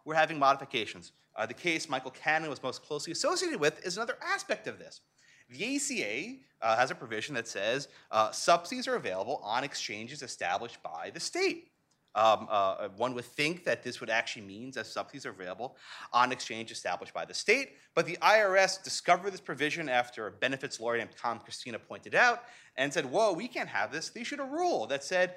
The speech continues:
state and federal exchanges are equivalent. Now, I don't want to delve into the statutory interpretation argument, but the consequence of this is it alleviated burdens on the st-, on the state governments, right?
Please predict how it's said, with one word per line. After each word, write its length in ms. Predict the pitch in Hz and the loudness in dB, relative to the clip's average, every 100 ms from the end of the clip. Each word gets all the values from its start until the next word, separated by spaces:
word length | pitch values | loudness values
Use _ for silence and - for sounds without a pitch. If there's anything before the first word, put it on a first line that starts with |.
| - | -10
state 360 | - - 233 285 | -12 0 0 2
and 120 | 262 | -4
federal 260 | - 190 208 | -4 0 0
exchanges 480 | 202 - 160 160 156 | -2 -4 -4 -4 0
are 100 | 123 | 0
equivalent. 400 | 120 - 90 - - | 0 -6 -12 -14 2
Now, 220 | 131 - - - - _ | 4 4 -6 -20 -20 _
I 80 | 156 | 2
don't 260 | 151 233 254 | 6 4 6
want 140 | 262 | 0
to 60 | 185 | 0
delve 340 | 139 143 147 | 2 4 2
into 120 | 151 | -2
the 80 | 131 | -12
statutory 500 | - 131 127 - 135 | -2 2 2 0 -8
interpretation 640 | 120 - 113 - 262 - 226 | -10 -14 -14 -6 -4 -4 -4
argument, 440 | 101 92 95 110 - - _ | -4 -6 -10 -12 -14 -20 _
but 160 | 175 175 | 2 2
the 80 | |
consequence 640 | 180 - 330 392 - 202 185 | -6 -4 -4 -4 -4 -4 -4
of 80 | 135 | -4
this 200 | 139 - | -4 -4
is 200 | 165 156 | -8 -6
it 80 | |
alleviated 800 | 156 156 226 269 262 175 202 165 | -6 -6 -6 -6 -4 -4 -4 -8
burdens 360 | 107 95 117 120 | -12 -10 -12 -12
on 160 | 98 98 | -10 -8
the 80 | 113 | -8
st-, 240 | - - - | -10 -8 -4
on 100 | 120 | -4
the 140 | 135 | -4
state 300 | 113 - 139 | -6 -4 -4
governments, 560 | 240 269 196 - - - _ _ _ _ | -2 -4 -6 -12 -16 -18 _ _ _ _
right? 140 | - | -8